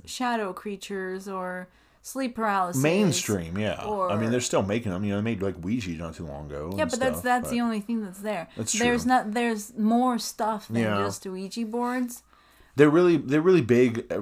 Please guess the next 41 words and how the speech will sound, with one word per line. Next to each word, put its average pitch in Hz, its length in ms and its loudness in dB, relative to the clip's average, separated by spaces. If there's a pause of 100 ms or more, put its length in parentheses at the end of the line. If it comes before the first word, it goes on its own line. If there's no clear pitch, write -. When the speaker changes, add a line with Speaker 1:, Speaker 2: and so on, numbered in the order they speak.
Speaker 2:
with, 104 300 2
like, 98 200 2
the 101 100 0
whole 101 400 2
universes 98 680 -2
of, 82 240 -4
uh, 80 320 -2 (400)
Speaker 1:
Scary. - 540 -8 (120)
Speaker 2:
Yeah, 117 300 4
but 98 220 0
the, 92 440 -2
uh, 95 320 -8 (320)
oh - 140 -16
God, - 360 -14
what 104 140 -6
is 107 140 -4
it? - 180 -2 (140)
Speaker 1:
Oh, 220 320 2 (120)
the, - 60 -8
Speaker 2:
Conjuring, 156 460 6
Speaker 1:
yeah, - 100 4
Speaker 2:
like, - 80 6
Speaker 1:
it - 40 4
was, - 60 2
Speaker 2:
Conjuring - 320 6
Speaker 1:
yeah, 120 60 6
Speaker 2:
universe 101 320 2
Speaker 1:
yeah. 117 80 2
Speaker 2:
movies 95 340 0
and 95 120 -6
The 101 60 -2
Sinister 104 560 0
and 87 120 -4
stuff, 107 200 2
and, 147 140 -6
you 208 100 2
know, 143 120 6
those 131 180 2
are 123 80 4
all 90 120 4
good, 113 400 2